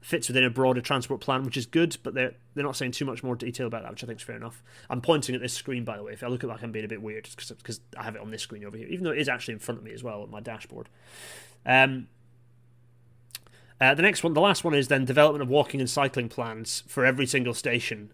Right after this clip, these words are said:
um, the provision of electric bikes and kind of tying that in together. So yeah, so that, that kind of all makes sense. Th-, those are the sorts of, um, yeah, those, those are the sorts of things. Uh,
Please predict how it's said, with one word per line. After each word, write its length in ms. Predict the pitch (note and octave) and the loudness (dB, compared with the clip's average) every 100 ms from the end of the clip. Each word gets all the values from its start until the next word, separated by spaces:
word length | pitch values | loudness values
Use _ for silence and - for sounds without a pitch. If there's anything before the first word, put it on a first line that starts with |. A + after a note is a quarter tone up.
| _ | _
um, 460 | A#2+ A2+ A2 A2 - _ _ _ _ - | -6 -4 -6 -8 -12 _ _ _ _ -14
the 40 | |
provision 360 | - C#3 C3+ C3+ | 0 2 2 2
of 60 | |
electric 360 | B2 B2 B2+ A#2+ | 0 -2 -6 0
bikes 340 | B2 A#2+ - | 2 2 -2
and 80 | A#2 | -8
kind 140 | A#2 | -8
of 80 | A2+ | -6
tying 240 | - A#2 A#2 | -4 -4 -4
that 100 | A2+ | -8
in 80 | |
together. 380 | A2+ B2 A#2+ A#2 - - - | -6 0 0 -2 -10 -18 -16
So 120 | - G3 | 4 6
yeah, 140 | D#3+ | 6
so 160 | - A3 | 2 -4
that, 140 | B3+ | -2
that 240 | C4 C4 | 0 -2
kind 160 | - A#3 | -2 4
of 60 | D3+ | 4
all 100 | B2 | 4
makes 200 | A2 - | 0 -6
sense. 300 | A2+ A2 - | -8 -10 -8
Th-, 180 | D3 | -6
those 200 | D#3 C#3 | -2 -2
are 20 | - | -4
the 60 | |
sorts 300 | - A#2 - | -6 -6 -8
of, 200 | A2 - - - - - - | -10 -12 -20 -20 -20 -8 0
um, 560 | A2+ A2 A2 A2 A2+ - _ _ _ _ - | 0 0 -2 -6 -10 -14 _ _ _ _ -2
yeah, 260 | E3+ G#2+ | -2 -2
those, 240 | A2 C#3+ C3 | -2 -2 0
those 140 | B2+ | -2
are 40 | A2 | -2
the 60 | |
sorts 220 | A2+ G#2 | -6 -8
of 60 | G#2+ | -8
things. 280 | A2 G#2+ - - - - _ | -8 -8 -14 -20 -20 -20 _
Uh, 200 | B2 B2 | 4 4